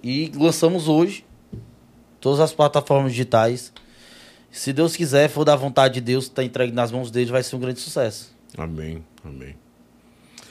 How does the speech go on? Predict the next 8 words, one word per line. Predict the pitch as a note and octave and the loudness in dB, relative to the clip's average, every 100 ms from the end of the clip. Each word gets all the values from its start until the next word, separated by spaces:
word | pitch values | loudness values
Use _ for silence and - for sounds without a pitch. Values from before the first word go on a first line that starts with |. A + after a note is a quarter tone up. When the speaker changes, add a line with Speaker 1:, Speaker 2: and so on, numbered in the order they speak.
| - _ _ _ _ _ _ _ - - E2+ | -20 _ _ _ _ _ _ _ -20 -20 -12
Speaker 2:
A | G#2+ E2+ | -8 -4
minha | F2+ G2+ | -2 -2
doutora | G#2 G#2 G2+ | -2 -2 -2
aqui, | F2+ - | -2 -6
cuidado | - F#2 E2 B2+ C3+ | -10 -4 2 4 4
com | C#3+ | 0
essas | B2 A#2+ | -2 -2
bananinhas. | C3 C3 B2+ A#2 A#2+ A#2+ A#2+ A2+ G#2 F#2+ | 0 0 0 0 0 2 0 0 0 -2